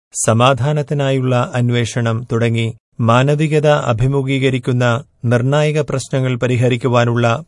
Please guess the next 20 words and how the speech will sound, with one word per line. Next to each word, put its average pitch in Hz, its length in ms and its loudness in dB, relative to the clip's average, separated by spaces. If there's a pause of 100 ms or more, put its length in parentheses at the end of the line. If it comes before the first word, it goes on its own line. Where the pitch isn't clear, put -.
പൊതുവായ 143 480 0
പ്രതിബദ്ധത 123 640 -2
പ്രകടിപ്പിക്കുവാനും 117 960 0
സാധിച്ചതിലുള്ള 113 880 0
സന്തോഷം 113 600 -2 (240)
പാപ്പ 120 240 2
ഓർമ്മിപ്പിച്ചു. 113 840 -2 (520)
ഈയൊരർത്ഥത്തിൽ 120 800 2 (260)
ഇടയന്മാർ 156 640 2
എന്ന 139 240 0
നിലയിൽ 127 520 0 (200)
നമ്മുടെ 120 320 0
സഭകളോടൊത്ത് 139 1000 2 (180)
ഇതിനകം 143 480 0 (120)
തന്നെ 131 300 0
നമ്മെ 123 400 0
ഒന്നിപ്പിക്കുന്ന 135 840 -2 (100)
അഗാധമായ 139 760 0
ബന്ധം 123 480 0 (240)
കൂടുതൽ 151 420 0